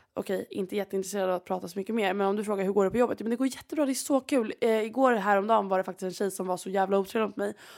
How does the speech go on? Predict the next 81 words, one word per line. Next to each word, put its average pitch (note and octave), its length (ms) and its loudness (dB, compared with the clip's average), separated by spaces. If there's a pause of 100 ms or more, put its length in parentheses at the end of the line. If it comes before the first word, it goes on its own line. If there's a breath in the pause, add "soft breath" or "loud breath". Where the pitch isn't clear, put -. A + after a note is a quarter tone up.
(140)
Hon G#3+ 140 -2
sa G3+ 140 4
det F#3 80 4
här F#3 120 2
och F#3 60 2
det G3 60 0
här." A3+ 140 6
Och G3+ 80 2
det A3 60 4
fick A3+ 200 -6
mig G#3 140 0
att F#3+ 60 -2
känna G3+ 240 -2
mig, F#3+ 200 0 (680 soft breath)
eh, G3 80 -2
men F#3+ 420 0
dålig. C#4 480 4
Och B3 60 -4
för A#3+ 60 -4
att A#3 80 -6
jag A#3 160 4
är B3 60 2
liksom, A3+ 360 -4
ja, C#4 100 -2
men D4 120 -2
jag C4 120 -2
är C4 40 0
lite A3 600 0 (760)
nervös A3+ 540 0
av G3+ 120 -2
just G3 160 -4
den G3 80 -6
här F#3 200 -2
aspe-, - 420 -8
aspekten. F#3+ 420 -8
Jag G3+ 100 -4
tycker A3+ 160 -6
att G3 60 -10
det G#3 60 -4
är G3+ 40 -2
lite G#3 280 -4
jobbigt G#3 380 -2
att G#3+ 140 -8
prata F#3+ 220 -4
spanska F#3 500 -2 (480 loud breath)
framför F#3 300 -2
folk F3 320 0
för G3+ 80 -4
att G3 100 -8
jag F#3+ 140 0
vet G3 240 -2
att - 60 -20
jag F#3+ 100 -2
inte F#3 160 -8
pratar F#3 240 -4
så E3+ 40 -10
himla F#3 180 -4
bra G#3 240 4
än. F3+ 160 -4
Och G3 100 -4
det G3 80 2
är G3+ 40 2
någonting F3+ 280 -4
som F3+ 80 -6
jag F#3 80 -6
verkligen F#3 300 -6
strävar G3+ 280 0
efter. G3 180 -2
Nu G3+ 100 -2
förstår A3+ 240 -2
jag, A3 80 2
menar, G#3+ 220 2
ni, G3+ 440 2
det, G3+ 140 -2
nu G3+ 240 0
ramblade G3 360 2
jag, F#3 80 2
men F#3 160 -2
det F#3+ 80 2
är F#3+ 80 2
så, F#3+ 280 -2